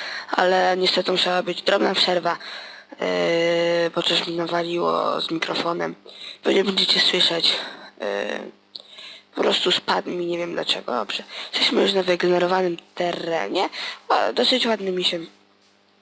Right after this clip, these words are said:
mm, tylko cienie. Dobra, wróćmy może do tego, czego, o czym mówiłem. To nie było mojej, nie było filmików, yy, no bo nie miałem po prostu weny, żeby ich nagrywać,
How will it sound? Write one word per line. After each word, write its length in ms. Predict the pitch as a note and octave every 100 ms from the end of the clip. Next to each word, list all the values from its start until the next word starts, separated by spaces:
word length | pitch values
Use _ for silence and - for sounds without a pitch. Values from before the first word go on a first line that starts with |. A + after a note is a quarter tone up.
| -
mm, 460 | E3+ D#3+ D#3 D3+ D#3+
tylko 180 | -
cienie. 340 | - F3 E3 E3+ - - - - -
Dobra, 260 | - E3+ E3 -
wróćmy 440 | F3+ C#4 C4 A#3 G3+
może 220 | G3 G3
do 100 | -
tego, 260 | G3 F#3+
czego, 460 | F#3 - E3+ E3+ E3+
o 120 | F3 F3+
czym 180 | F#3
mówiłem. 420 | F3+ E3+ E3 D#3+ - - - - -
To 260 | D#3 C3+ - - - -
nie 360 | G#2+ A#2+ F3 F3+
było 260 | F#3 F3+
mojej, 340 | F3 E3+ D#3+ -
nie 160 | F#3
było 160 | A#3+ C4+
filmików, 600 | - F3 F3 - F3+ - - - - - - -
yy, 60 | D#3 D#3+ D#3 D#3 D3+ D3+ D3+ D#3 C#3+ - - -
no 260 | - - C4+
bo 440 | A#3 A3 G#3 G3+ - _ _ _ - - - - - - - -
nie 180 | B3+ C#4+
miałem 280 | C#4 A#3 G#3+
po 100 | G3+
prostu 440 | G3 G3 - - - - - -
weny, 300 | F#3+ A3 F#3
żeby 200 | F3 E3+
ich 120 | E3
nagrywać, 460 | F3+ E3+ F3+ F#3